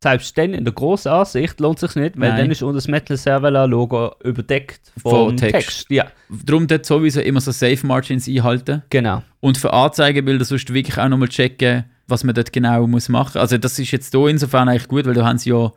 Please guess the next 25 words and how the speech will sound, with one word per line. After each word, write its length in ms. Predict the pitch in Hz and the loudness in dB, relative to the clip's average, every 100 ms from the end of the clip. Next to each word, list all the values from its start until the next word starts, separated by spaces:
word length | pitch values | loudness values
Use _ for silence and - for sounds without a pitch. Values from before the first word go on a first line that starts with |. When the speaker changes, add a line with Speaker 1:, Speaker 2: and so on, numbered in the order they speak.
| _ _ _ | _ _ _
Speaker 2:
da 120 | 120 | -2
haben 120 | 120 | 0
sie 80 | 127 | -2
echt 160 | 117 - | -4 -6
den 40 | |
Konzertflyer 840 | - 120 117 120 - 127 120 123 120 | -8 -2 0 -2 -2 -2 0 -2 -4
als 200 | 117 - | -6 -4
Anzeigebild 600 | 123 120 120 120 123 - | -4 -4 -4 -2 -4 -4
genommen. 280 | 127 131 - _ _ | -4 -4 -8 _ _
Und 340 | - 117 120 - _ _ _ | -2 0 0 -6 _ _ _
wenn 140 | 120 120 | 0 0
ich 120 | - | 0
in 100 | 117 | -2
der 120 | 107 | 0
Reel-Ansicht 600 | 120 139 104 131 127 - | 0 0 0 0 -2 -2
schaue, 140 | 123 123 | 0 0
ist 240 | - - | -4 -2
auch 240 | 117 135 | 0 2
das. 340 | 143 143 170 - | 2 0 -2 -6
Das 140 | 113 | -4
heisst, 160 | 117 - | -4 -4
von 100 | - | -2
oben 200 | 120 120 120 | -2 0 0
und 100 | 110 | 0
unten 360 | 113 120 117 | 0 0 -2